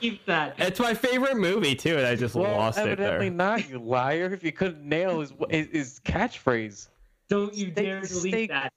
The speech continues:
Speaker 1: I better hear
Speaker 2: No, that
Speaker 1: I listen to the podcast.
Speaker 2: Are you fucking, no, not a chance. I, I edit this podcast. I will delete it right out. Don't you worry.
Speaker 3: No, you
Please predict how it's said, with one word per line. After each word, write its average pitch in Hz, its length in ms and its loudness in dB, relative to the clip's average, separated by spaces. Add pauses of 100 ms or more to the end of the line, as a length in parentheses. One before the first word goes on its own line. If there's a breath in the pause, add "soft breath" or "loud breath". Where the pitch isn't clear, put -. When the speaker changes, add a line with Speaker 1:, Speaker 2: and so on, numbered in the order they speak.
Speaker 1:
I 156 140 -2 (100)
better 175 260 0
hear 165 200 -2
Speaker 2:
No, 110 160 2
that 131 260 0
Speaker 1:
I 147 140 2
listen 147 400 -4
to 135 80 -4
the 135 80 0
podcast. 139 140 -4
Speaker 2:
Are 165 40 4
you 247 180 2
fucking, 202 540 0
no, 156 280 2
not 139 260 2
a 160 60 2
chance. 165 420 0
I, 147 240 2
I 139 180 2
edit 139 320 2
this 143 160 0
podcast. 135 500 0
I 120 100 2
will 123 120 2
delete 120 300 2
it 110 80 2
right 104 460 0
out. 90 300 -2
Don't 117 240 -2
you 110 100 -2
worry. 69 220 -4
Speaker 3:
No, 175 120 2
you 120 240 -2